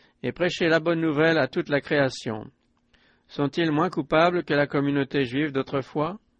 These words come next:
Ceux qui se disent disciples du Christ sont à l'épreuve devant l'univers céleste. Mais la tiédeur de leur zèle et la faiblesse de leurs efforts les classent parmi les serviteurs infidèles.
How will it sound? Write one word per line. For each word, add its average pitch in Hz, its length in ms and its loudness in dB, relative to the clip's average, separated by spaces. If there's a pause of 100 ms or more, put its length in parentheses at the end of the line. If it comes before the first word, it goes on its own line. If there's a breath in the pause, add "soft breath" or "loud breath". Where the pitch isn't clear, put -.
(580 soft breath)
Ceux 226 220 -4
qui 196 140 -6
se 185 120 -2
disent 180 280 -2
disciples 170 480 -6
du 151 120 0
Christ 170 460 -6 (220 soft breath)
sont 180 340 -6
à 156 60 4
l'épreuve 165 600 0
devant 156 280 0
l'univers 170 480 0
céleste. 120 640 -2 (520 soft breath)
Mais 170 520 0
la 175 160 0
tiédeur 170 640 2 (280 soft breath)
de 143 100 -2
leur 165 240 2
zèle 151 480 0
et 156 80 -4
la 165 140 0
faiblesse 156 480 0
de 156 100 -2
leurs 165 260 0
efforts 147 580 0 (360 soft breath)
les 147 160 -2
classent 180 380 2
parmi 170 360 0
les 160 100 0
serviteurs 160 640 0
infidèles. 117 720 -4